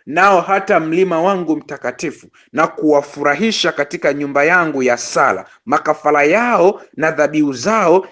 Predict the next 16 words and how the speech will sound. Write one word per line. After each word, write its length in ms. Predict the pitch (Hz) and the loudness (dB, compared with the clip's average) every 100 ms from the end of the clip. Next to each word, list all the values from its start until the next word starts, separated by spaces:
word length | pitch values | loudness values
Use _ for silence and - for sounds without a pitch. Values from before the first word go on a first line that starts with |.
| - | -12
zitakubaliwa 840 | 123 151 156 - 156 160 208 185 | -10 -4 -4 -2 0 4 4 4
juu 280 | 143 165 277 | 2 2 2
ya 140 | 196 147 | 2 0
madhabahu 520 | 139 139 135 139 117 | 0 0 0 0 -2
zangu, 540 | 120 139 110 101 113 _ | -2 -2 -2 -8 -14 _
kwa 120 | 160 | -4
maana 340 | 139 165 180 160 | 0 0 0 -2
nyumba 420 | 151 226 202 175 | 2 2 2 0
yangu 480 | 165 143 120 156 - _ | 0 -2 -2 -4 -4 _
itaitwa 720 | 170 - 151 180 180 156 147 147 - | -12 -2 2 2 2 0 0 -2 -12
nyumba 440 | 123 185 196 165 135 | -2 2 2 2 2
ya 120 | 120 | 0
sala 580 | - 190 151 120 120 - _ | -2 0 2 0 -2 -8 _
kwa 120 | - | -6
mataifa 460 | 135 131 135 127 107 | -4 -2 -2 0 0
yote." 420 | 107 98 - | 0 -2 -10